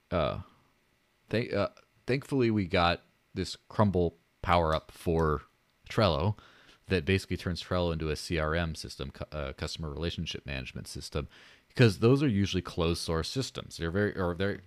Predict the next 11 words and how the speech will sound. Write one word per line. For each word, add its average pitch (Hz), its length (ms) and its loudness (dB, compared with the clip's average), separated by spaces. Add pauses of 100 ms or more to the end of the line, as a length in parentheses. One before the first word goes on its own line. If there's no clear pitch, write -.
closed 107 440 2
systems. - 540 -6
Like, 82 280 0
it's - 200 -6
internal 110 440 2
to - 120 -10
the 80 100 -2
team 85 460 -2 (380)
only. 82 500 -2 (640)
Uh, 92 200 0 (180)
but 107 220 2